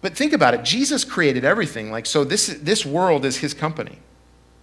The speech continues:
Like, this is his industry. This is what he's done. And he started it all. And so, God, you, you don't see God show up. You see him judge.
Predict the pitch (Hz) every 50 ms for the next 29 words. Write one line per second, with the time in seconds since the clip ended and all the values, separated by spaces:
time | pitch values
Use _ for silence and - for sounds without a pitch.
0 | _ _ _ _ _ _ _ _ _ _ _ _ - 139 135 - 208 208 - 165
1 | 139 - 185 208 185 - - 175 175 170 156 - - 120 117 120 135 156 156 180
2 | 147 131 143 160 151 127 - 180 170 156 - - 151 147 156 123 92 - - -
3 | - - - - - - - 143 139 151 220 220 - - - 202 185 180 175 160
4 | 147 143 139 131 131 139 165 143 117 - - - 139 - - - - - _ _
5 | _ _ _ _ _ _ - 156 156 - 185 170 165 147 - - - 151 - 202
6 | 196 233 247 233 226 170 175 214 226 208 160 - 170 175 240 233 233 226 262 254
7 | - - 233 226 180 160 180 170 185 196 185 - - - 185 160 156 170 214 190
8 | 117 95 - - - - - _ _ _ _ _ _ _ _ _ _ _ _ _
9 | _ _ _ _ _ _ _ - 156 190 - - 233 254 269 226 247 254 220 160
10 | 120 120 104 92 92 - - - - - -